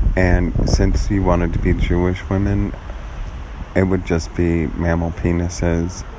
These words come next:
and how homo God was once, in the meaning of, who cares what the filth of the fetish of the flesh is?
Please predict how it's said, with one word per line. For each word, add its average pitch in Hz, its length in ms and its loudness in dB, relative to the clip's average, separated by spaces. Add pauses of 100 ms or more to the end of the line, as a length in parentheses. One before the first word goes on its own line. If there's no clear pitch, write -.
(1300)
and 90 140 2
how 90 180 2
homo 82 500 2
God 82 440 0
was 82 420 -4
once, 82 420 -2
in 90 140 0
the 90 80 0
meaning 90 380 0
of, 80 240 -2 (1300)
who 95 160 2
cares 92 340 2
what 95 180 -2
the 87 80 0
filth 90 380 0
of 87 140 -2
the 85 100 2
fetish 87 460 0
of 85 100 2
the 85 100 -2
flesh 90 440 -2
is? 92 340 -2